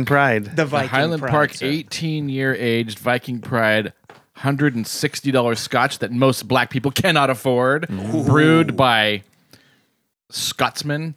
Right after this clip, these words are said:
Speaker 1: who, by the way, were the original rednecks. They were already called rednecks before they came to America.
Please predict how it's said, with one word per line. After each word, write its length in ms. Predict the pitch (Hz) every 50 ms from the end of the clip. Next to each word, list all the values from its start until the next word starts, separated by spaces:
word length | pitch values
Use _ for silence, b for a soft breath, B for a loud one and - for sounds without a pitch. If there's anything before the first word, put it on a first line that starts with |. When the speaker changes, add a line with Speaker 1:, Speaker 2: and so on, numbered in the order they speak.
| _ _ _
Speaker 1:
who, 180 | - 139 120 104
by 160 | 113 127 117
the 80 | 110
way, 300 | 104 117 110 92 87 85 - _
were 380 | - - 107 101 98 92 87 -
the 180 | 82 95 87 80
original 380 | 95 107 101 95 98 95 85 80
rednecks. 460 | - 90 85 - - - - - -
They 100 | 110 107
were 140 | 107 - 117
already 180 | 117 120 110
called 220 | 101 - 107 101 95
rednecks 340 | 101 101 98 95 87 - -
before 440 | - 101 - _ _ 120 120 113 107
they 80 | 107
came 240 | - - 101 95 90
to 120 | - 92
America. 500 | 85 87 85 80 78 - - 82 - -